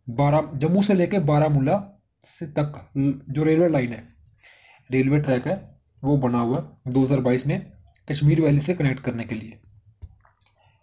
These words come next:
इनकलाब जिंदाबाद का नारा किसने दिया था? सबको पता होगा ये तो, वो किसने दिया था? भगत सिंह ने।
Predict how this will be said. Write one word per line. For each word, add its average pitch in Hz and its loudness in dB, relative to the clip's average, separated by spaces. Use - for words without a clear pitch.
इनकलाब 165 0
जिंदाबाद 143 2
का 143 -2
नारा 131 -2
किसने 143 -2
दिया 107 -4
था? 98 -12
सबको 156 -6
पता 156 0
होगा 151 2
ये 147 4
तो, 160 -6
वो 147 -2
किसने 151 -4
दिया 151 4
था? 175 4
भगत 123 -2
सिंह 110 -12
ने। 104 -18